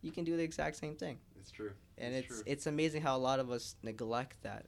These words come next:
Speaker 1: and take it for granted.
Speaker 2: Yeah.
Speaker 1: You know what I mean? And,
Speaker 2: Mm-hmm.
Speaker 1: uh, so I, I was, you,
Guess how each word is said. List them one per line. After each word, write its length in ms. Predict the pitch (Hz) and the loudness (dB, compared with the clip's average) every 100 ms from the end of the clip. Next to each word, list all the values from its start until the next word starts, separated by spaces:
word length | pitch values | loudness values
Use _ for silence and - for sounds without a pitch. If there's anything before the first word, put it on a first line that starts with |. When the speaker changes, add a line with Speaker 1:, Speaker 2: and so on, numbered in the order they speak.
| - | -8
Speaker 1:
and 120 | 107 | -4
take 180 | 117 120 | -2 -2
it 120 | 117 | -4
for 100 | 113 | -6
granted. 520 | 107 104 113 113 117 - 104 | -4 -4 -4 -4 -8 -14 -12
Speaker 2:
Yeah. 180 | 95 92 - - - - | -10 -10 -14 -20 -20 -12
Speaker 1:
You 80 | 107 | -8
know 40 | 107 | -4
what 40 | |
I 20 | 101 | -4
mean? 260 | 104 131 120 | -4 -4 -6
And, 260 | 107 101 | -6 -8
Speaker 2:
Mm-hmm. 120 | 104 101 | -8 -8
Speaker 1:
uh, 180 | 101 - - - | -10 -12 -18 -18
so 460 | - - 98 98 95 - - - - - | -16 -8 -4 -4 -4 -10 -20 -20 -16 -10
I, 140 | 87 - - | -8 -10 -12
I 180 | - 104 | -4 0
was, 280 | 123 123 - - - - - 104 | 0 0 -6 -16 -20 -20 -14 -6
you, 300 | 110 123 | -2 -2